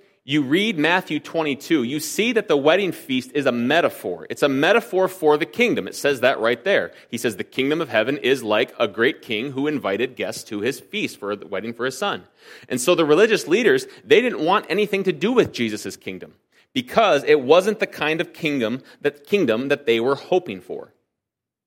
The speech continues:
And last week, one of the main issues about the kingdom that they didn't like was the king of the kingdom's view of the Sabbath, his view of the law. And so last week, it became loud and clear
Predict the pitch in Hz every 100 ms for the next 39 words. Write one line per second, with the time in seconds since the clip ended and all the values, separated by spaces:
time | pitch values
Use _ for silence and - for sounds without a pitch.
0 | _ _ _ _ _ _ 120 120 139 135
1 | 151 139 113 139 120 120 123 123 117 127
2 | 131 127 117 113 110 120 - - 117 110
3 | 110 110 104 101 98 107 95 95 117 156
4 | 101 104 - 110 117 107 104 104 - -
5 | 190 170 101 101 104 90 90 - 95 90
6 | 90 107 - _ _ 98 98 92 - 82
7 | 85 117 139 - - _ _ _ _ _
8 | _ - 101 90 104 95 92 92 139 104
9 | - _ _ _ _ _ _ _ _ _
10 | _ _ _ _ _ _ _ _ 120 117
11 | 127 110 123 131 - 123 165 - 147 120
12 | 123 123 107 113 123 107 98 160 160 92